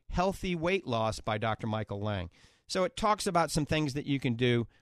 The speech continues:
uh, ways of being proactive and helping you to lose weight. I've got, you know, many, many patients and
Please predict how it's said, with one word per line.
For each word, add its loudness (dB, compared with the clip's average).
uh, -2
ways 0
of -2
being -2
proactive -2
and -2
helping -4
you -2
to -6
lose -6
weight. -4
I've -4
got, -4
you -12
know, -4
many, 0
many 2
patients -2
and -6